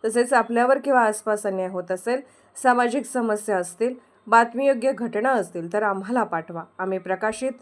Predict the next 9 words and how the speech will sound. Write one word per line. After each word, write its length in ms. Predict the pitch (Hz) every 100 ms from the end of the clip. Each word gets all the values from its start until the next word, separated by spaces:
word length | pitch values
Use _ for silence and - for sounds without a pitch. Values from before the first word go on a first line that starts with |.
| _
प्रसारित 400 | 202 202 269 254 247
करून 280 | 208 208 214
न्याय 160 | 190
देण्यासाठी 560 | 180 175 185 214 247 247
प्रयत्न 360 | 240 214 208 214
करू. 240 | 220 240 - _ _ - 202
धन्यवाद. 460 | 208 185 180 175 175 _ _ _ -
आमचा 280 | 202 208 196
संपर्क 500 | 202 185 220 226